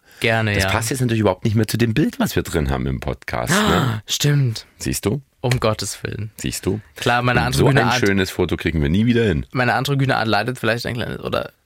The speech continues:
Speaker 1: Aussehen leidet vielleicht ein kleines bisschen darunter, aber, ähm, es, das, das, das hält's doch eigentlich ganz, äh, spannend, finde ich. Was ich noch sagen wollte, ich wurde auf dem Event, ähm, zu Blost angesprochen. Ähm,
Speaker 2: Blost,
Speaker 1: Blost
Speaker 2: hilf.
Speaker 1: ist im Prinzip,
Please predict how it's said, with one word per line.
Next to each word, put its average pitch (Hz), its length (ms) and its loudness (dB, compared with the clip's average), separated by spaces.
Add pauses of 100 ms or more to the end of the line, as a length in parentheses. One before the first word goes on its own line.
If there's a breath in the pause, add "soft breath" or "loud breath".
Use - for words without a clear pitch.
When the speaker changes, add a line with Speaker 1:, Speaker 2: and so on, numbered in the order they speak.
(640)
Speaker 1:
Aussehen 120 420 -4
leidet 120 300 -2
vielleicht 107 240 -4
ein 113 60 -6
kleines 113 220 -4
bisschen - 280 -12
darunter, - 400 -10
aber, - 220 -10 (280 loud breath)
ähm, 139 220 -2
es, 175 200 0
das, 202 280 -2
das, - 260 -2
das - 200 -2
hält's 233 220 2
doch 185 100 -2
eigentlich 143 300 -2
ganz, 131 240 -4 (100)
äh, 131 100 0
spannend, 123 520 -2
finde 101 300 -4
ich. 101 240 -4 (1000)
Was 127 160 0
ich 123 80 0
noch 120 140 0
sagen 120 260 0
wollte, 107 200 0
ich 113 100 -6
wurde 113 180 0
auf 82 100 -8
dem 110 200 -4
Event, 107 380 -2 (440 loud breath)
ähm, 117 380 0
zu 131 160 -4
Blost 123 380 0
angesprochen. - 760 -8 (460 loud breath)
Ähm, 113 360 -2
Speaker 2:
Blost, 117 600 0
Speaker 1:
Blost - 0 -
Speaker 2:
hilf. 127 320 0
Speaker 1:
ist 139 200 2
im 139 120 2
Prinzip, 143 400 0